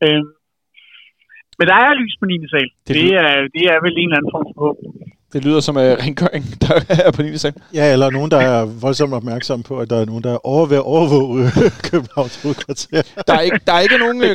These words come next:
Speaker 2: kratluskere med en telelinse, eller nogen udsendte, der er ikke nogen B T Audi, eller noget, der holder parkeret nogen steder?
Speaker 1: Nej, desværre, de er heller ikke. Øh, der er, øh, der er ikke meget at, øh, at berette om hernede fra,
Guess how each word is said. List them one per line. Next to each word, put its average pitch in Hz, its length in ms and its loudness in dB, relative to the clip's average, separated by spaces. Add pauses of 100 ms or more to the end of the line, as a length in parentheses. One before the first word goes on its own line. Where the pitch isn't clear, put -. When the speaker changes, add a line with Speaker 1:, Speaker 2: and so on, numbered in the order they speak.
(120)
Speaker 2:
kratluskere 214 580 0
med 180 80 0
en 165 180 -6
telelinse, 214 680 2
eller 170 140 2
nogen 196 200 -2
udsendte, 190 320 2 (160)
der 175 80 2
er 180 100 4
ikke 196 140 -4
nogen 185 220 -6
B - 20 4 (260)
T - 20 2 (260)
Audi, 165 320 0
eller 160 180 4
noget, 180 140 4
der 190 100 4
holder 175 200 2
parkeret 196 320 2
nogen 180 160 -10
steder? 185 180 2 (920)
Speaker 1:
Nej, 165 200 2
desværre, 190 320 2
de 196 40 2 (120)
er 196 60 0 (100)
heller 208 200 -2
ikke. - 120 -14 (260)
Øh, 165 200 2 (460)
der 180 100 4 (180)
er, 175 200 2
øh, 165 80 0 (880)
der - 60 2
er 170 100 2
ikke 208 200 0
meget 196 180 4 (140)
at, 165 60 2 (140)
øh, 160 220 -6
at 156 40 -10 (100)
berette 170 320 0 (120)
om 180 120 -6
hernede 170 340 -2
fra, 170 140 0